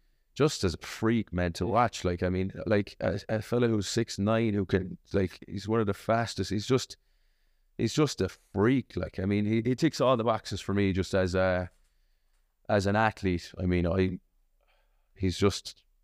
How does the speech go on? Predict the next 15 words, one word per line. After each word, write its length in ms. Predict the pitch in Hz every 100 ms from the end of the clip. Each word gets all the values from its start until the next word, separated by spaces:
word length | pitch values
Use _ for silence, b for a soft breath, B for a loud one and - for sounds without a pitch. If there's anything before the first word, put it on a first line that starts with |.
| _ _ -
to 120 | 98
watch 440 | 104 101 - -
him 160 | 90 82
s-, 160 | - - -
dunk 260 | 104 101 -
a 40 |
ball 340 | 92 90 90 82
is 140 | 78
just, 320 | 85 - -
like, 160 | 87 - _
not 240 | 87 87
new, 140 | 87 85
s-, 560 | - - - _ - -
you 120 | -
know. 100 | 92